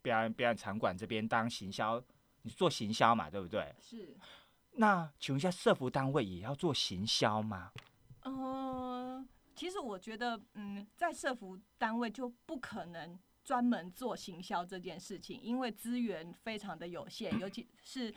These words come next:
Speaker 2: 社福单位就会变成是，呃，通常都是小单位，有少少的人做许许多多的事情，尤其是行政的事情，永远都做不完。那所以做行销变成只是，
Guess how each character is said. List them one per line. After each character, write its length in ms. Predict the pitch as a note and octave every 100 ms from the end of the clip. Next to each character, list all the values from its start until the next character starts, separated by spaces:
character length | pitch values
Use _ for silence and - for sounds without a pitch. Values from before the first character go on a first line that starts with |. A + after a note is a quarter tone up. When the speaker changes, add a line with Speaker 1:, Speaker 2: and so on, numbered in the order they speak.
| - -
Speaker 2:
社 180 | - F4
福 140 | A#3
单 200 | B3+ C4
位 160 | B3+ G#3+
就 140 | A#3
会 180 | A#3 A3
变 240 | B3 A3
成 300 | G3+ F#3 E3+
是， 420 | F3+ G#3+ F#3+ F3 - - _ _ -
呃， 360 | G3+ F#3 D#3
通 220 | - D4+
常 180 | C4+ A3
都 80 | A#3
是 180 | A3 B3
小 280 | - - F#3+
单 280 | G3 F#3
位， 200 | G#3+ G3+ -
有 320 | F3 D3 - _
少 220 | - A3+
少 220 | C#4 A3
的 140 | F3+ F3+
人 200 | D#3+ F3
做 200 | A3 A3+
许 220 | F#3+ B3
许 160 | C#4 A3
多 220 | - G#3
多 180 | G#3 G#3
的 100 | F3
事 160 | - G#3
情， 240 | - -
尤 140 | F#3
其 180 | F#3+ -
是 160 | A3 A#3+
行 300 | - G3 G#3
政 160 | B3+
的 100 | G3
事 140 | F3+ F#3+
情， 220 | F#3 F3 - -
永 260 | G#3+ A3+ E4+
远 160 | G#3
都 120 | E3+ A3
做 220 | - G3
不 240 | F#3 F#3
完。 240 | - - - - -
那 240 | C#4 B3+
所 220 | A3 A#3 A#3
以 180 | G#3
做 220 | C#3+ D4 A#3+
行 240 | - F#3+
销 160 | A#3 G#3+
变 200 | B3+ G#3
成 200 | G3 F#3
只 180 | -
是， 380 | E3+ G#3+ G3+ F3+